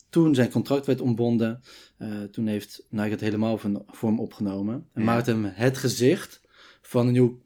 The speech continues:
Speaker 1: reclamecampagne.
Speaker 2: Just Do It campagne was dat,
Speaker 1: Just
Speaker 2: toch?
Speaker 1: Do It
Speaker 2: Ja.
Speaker 1: campagne, om echt aan te slaan bij, weer bij de
Speaker 2: Al
Speaker 1: nieuwe
Speaker 2: die
Speaker 1: generatie.
Speaker 2: gezichten, met die zwart-witte gezichten, met daarop Just Do It, volgens mij.
Speaker 1: Precies,
Speaker 2: Ja.
Speaker 1: ja. En het mooie hiervan was wel dat, nou, het slechte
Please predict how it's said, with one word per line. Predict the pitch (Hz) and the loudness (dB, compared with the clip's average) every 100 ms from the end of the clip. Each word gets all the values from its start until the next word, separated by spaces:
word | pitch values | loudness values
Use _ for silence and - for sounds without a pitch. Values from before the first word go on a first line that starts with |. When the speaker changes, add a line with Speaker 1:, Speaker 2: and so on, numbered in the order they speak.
| _ | _
Speaker 1:
reclamecampagne. | - 131 160 156 131 - 98 104 95 78 _ - 98 | -4 -2 4 4 4 0 -4 -2 -2 -4 _ -16 -4
Speaker 2:
Just | 113 95 | -4 -2
Do | 104 98 | -2 -2
It | 85 | -4
campagne | 95 - 92 90 | -10 -10 -10 -10
was | 87 | -10
dat, | 90 82 | -10 2
Speaker 1:
Just | 139 131 | 2 6
Speaker 2:
toch? | 139 | 8
Speaker 1:
Do | 127 | 8
It | |
Speaker 2:
Ja. | - | 6
Speaker 1:
campagne, | 117 - 110 110 | -2 0 0 2
om | 120 123 | 2 2
echt | 139 131 - | 0 -2 -6
aan | 127 131 | -2 -2
te | |
slaan | - 135 | 2 2
bij, | 117 120 120 | 4 4 4
weer | 120 | 2
bij | 113 117 | 2 4
de | |
Speaker 2:
Al | 127 | 6
Speaker 1:
nieuwe | 139 - | 6 6
Speaker 2:
die | 160 | 4
Speaker 1:
generatie. | 135 131 123 | 6 6 4
Speaker 2:
gezichten, | 127 123 123 120 107 | 4 6 6 6 2
met | 104 101 | -2 -2
die | 107 | -4
zwart-witte | 107 117 107 110 107 | 0 0 2 0 -2
gezichten, | - 101 110 107 107 104 101 | -8 -2 -2 -2 -6 -4 -4
met | 104 | -6
daarop | 101 92 92 | -6 -6 -6
Just | 104 90 | -8 -6
Do | 98 90 | -6 -6
It, | |
volgens | - - - | -8 -16 -8
mij. | 101 | -4
Speaker 1:
Precies, | 127 135 107 - | 4 4 4 -2
Speaker 2:
Ja. | - - | -8 -2
Speaker 1:
ja. | 123 - - - - - - - - | -2 -2 -12 -20 -20 -20 -20 -20 -4
En | 143 143 143 143 135 135 | 2 4 4 4 2 0
het | 156 131 | -2 2
mooie | 131 147 147 | 6 8 8
hiervan | 131 131 131 | 8 6 2
was | 120 120 - | 4 2 2
wel | 123 123 120 | 4 4 4
dat, | 117 113 - - 131 | 2 0 -14 -14 -2
nou, | 123 117 | -2 -2
het | - | -4
slechte | - 160 190 - 165 147 | -2 2 2 4 2 2